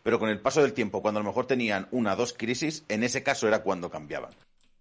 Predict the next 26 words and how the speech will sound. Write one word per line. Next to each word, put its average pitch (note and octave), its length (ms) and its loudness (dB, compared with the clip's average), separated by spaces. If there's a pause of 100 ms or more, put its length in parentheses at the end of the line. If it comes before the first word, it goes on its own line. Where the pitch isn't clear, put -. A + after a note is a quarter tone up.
¿Sabes? A2+ 380 2
En A2+ 100 -2
ese C3+ 120 4
momento D3+ 260 6
era C#3+ 120 6
cuando B2 240 6
a A2+ 60 6
lo A2+ 60 4
mejor C3+ 180 4
hacían C3+ 300 4
clic D#3 340 0
y A2+ 220 -2
o G2+ 100 -4
lo F#2 80 -2
dejaban B2+ 440 0 (240)
o A#2+ 60 2
decían, G#2+ 460 0
"Vale, F#2 380 0
yo - 120 -2
tengo B2 240 2
que G2 120 0
tomarme A#2 500 4 (380)
mi A2+ 120 0
profesión A#2+ 720 2 (140)
en A2 140 -4
est-, A2 160 -4